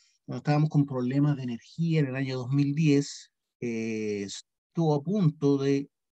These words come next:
aprobar un proyecto para que empezáramos a generar energía a través de plantas nucleares.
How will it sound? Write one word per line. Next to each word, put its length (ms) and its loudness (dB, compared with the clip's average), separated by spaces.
aprobar 480 -2
un 140 4
proyecto 560 -2
para 260 -2
que 160 -10
empezáramos 760 -4
a 60 -18
generar 460 -4
energía 500 0
a 20 -4
través 340 -4
de 140 -4
plantas 360 -6
nucleares. 720 -4